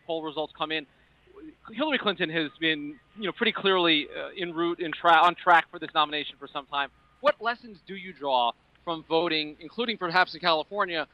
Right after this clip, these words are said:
where sizable chunks of Democratic primary voters are not going for Hillary Clinton? What lessons do you learn from that that you then apply to the general?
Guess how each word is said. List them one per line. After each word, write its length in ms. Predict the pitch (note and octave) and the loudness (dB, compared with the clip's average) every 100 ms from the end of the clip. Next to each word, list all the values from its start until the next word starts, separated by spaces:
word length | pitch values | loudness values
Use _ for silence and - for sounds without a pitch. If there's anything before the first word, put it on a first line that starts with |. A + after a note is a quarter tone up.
| _ - | _ -6
where 100 | E3 | -6
sizable 640 | - - A3+ A3 G3+ F#3+ | -2 4 4 4 -2 -6
chunks 480 | F3+ E3 D#3 - - _ - | -2 -4 -4 -12 -16 _ -12
of 140 | D3+ - | -8 0
Democratic 440 | F3+ F3+ F3 D#3+ | 0 2 2 2
primary 360 | E3 D#3+ D#3 D3 | 2 0 -2 -8
voters 360 | C#3+ C#3+ C#3+ E3 | -8 -8 -8 -6
are 100 | D3 | -4
not 380 | D3 D#3 E3 | 2 2 2
going 240 | E3 D#3 D3 | -4 -8 -8
for 100 | D3 | -10
Hillary 220 | C#3+ C#3 | -10 -10
Clinton? 300 | D3+ D3 B2 | -14 -16 -4
What 200 | D3 - | -2 0
lessons 360 | G3 G#3+ - G3 | 0 -2 -6 -18
do 60 | F#3+ | -14
you 80 | F3+ | -8
learn 200 | F3 E3 | -8 -6
from 140 | D#3 | -6
that 200 | D3 D#3 | -2 -2
that 120 | D#3+ C#3+ | -4 -10
you 80 | |
then 100 | C#3+ | -8
apply 300 | C#3+ - D3 | -8 2 2
to 60 | C#3 | 2
the 80 | C3+ | -6
general? 260 | C3 A#2+ | -14 -14